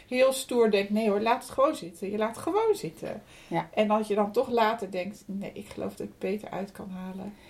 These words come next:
Speaker 2: En hoe is dat bij jullie met spinnen? Want, eh, ik heb ook, ja, ik geef dan spinles. En mensen willen toch echt zo dun mogelijk en zo gelijkmatig mogelijk een draadje spinnen. En daar doen ze echt alles voor. Ze zijn echt gewoon niet tevreden als daar ook wat,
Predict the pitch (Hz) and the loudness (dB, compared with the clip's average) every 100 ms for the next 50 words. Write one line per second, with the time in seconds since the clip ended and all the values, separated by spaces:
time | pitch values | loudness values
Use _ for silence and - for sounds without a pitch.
0 | - 170 180 226 220 220 214 247 220 185 | -2 2 6 6 6 4 4 6 6 4
1 | 175 - - 170 190 254 302 190 185 - | 2 -2 -6 0 4 6 4 2 -2 -2
2 | 143 151 139 - - 156 - 131 - - | 0 2 0 -2 -4 -4 -2 -4 -4 -18
3 | - - 151 - - 156 147 139 135 - | -10 -2 -2 -2 -2 -2 0 -2 -2 2
4 | 180 170 160 180 175 165 - - - - | 4 4 4 4 4 0 -8 -12 -20 -20
5 | - - 147 156 190 - 156 185 262 - | -20 -6 0 2 2 0 2 6 6 4
6 | 247 294 196 - - 185 190 - - - | 4 4 4 -4 -12 -8 -8 -8 -12 -10
7 | 143 - 151 269 370 294 285 262 262 262 | -10 -4 2 4 6 6 6 4 0 0
8 | 160 135 - 127 135 131 151 254 311 - | -6 -8 -6 -8 -2 2 4 6 6 2
9 | - 214 220 185 180 175 160 156 156 127 | 2 2 2 0 -2 0 0 0 0 -2
10 | - 127 123 135 - - 123 202 311 - | -6 -8 -8 -8 -8 -4 -2 0 -2 -6
11 | - - - - - - 170 170 165 160 | -20 -20 -20 -20 -18 -2 0 2 2 2
12 | 185 170 - - 233 254 190 139 - 95 | 2 0 -2 2 2 4 2 -2 -4 -6
13 | 123 147 175 175 208 - 151 202 320 233 | -6 -2 -2 0 -2 0 2 6 4 2
14 | 170 202 190 139 196 226 214 - 135 - | -2 0 0 0 -2 -2 -4 -2 -6 -4
15 | 107 - 185 - - | -10 -8 -10 -10 -16